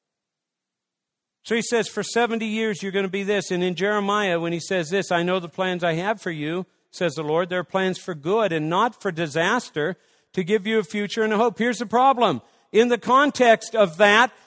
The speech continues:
it says, "But you're taking us out of our homeland. We're gonna be with, we're gonna be separated from our families. We're gonna be ruled by, by wicked rulers, by our enemies." What do you mean a future and a hope? What is that?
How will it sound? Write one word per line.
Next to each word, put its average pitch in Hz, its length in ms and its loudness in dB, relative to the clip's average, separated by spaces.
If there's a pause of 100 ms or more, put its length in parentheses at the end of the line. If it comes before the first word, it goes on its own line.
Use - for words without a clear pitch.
(140)
it 214 120 2
says, 269 300 6
"But 254 220 4
you're 254 120 2
taking 277 440 4
us 277 160 2
out 247 200 8
of 269 120 4
our 285 160 8
homeland. 226 880 2 (680)
We're 277 140 4
gonna 302 260 6
be 302 240 2
with, 277 260 6 (220)
we're 277 140 0
gonna 302 160 2
be 294 120 0
separated 302 720 2
from 262 220 2
our 262 140 4
families. 269 580 2
We're 247 140 2
gonna 269 220 2
be 277 220 -2
ruled 277 680 2
by, 220 260 6
by 220 380 4 (200)
wicked 254 380 0
rulers, 294 580 -2
by 233 260 6
our 254 140 6
enemies." 277 920 0 (760)
What 330 120 0
do 359 60 4
you 381 120 4
mean 392 220 4
a 349 80 2
future 285 480 2
and 254 120 4
a 233 60 6
hope? 196 460 2
What 330 180 8
is 302 220 -2
that? 294 580 2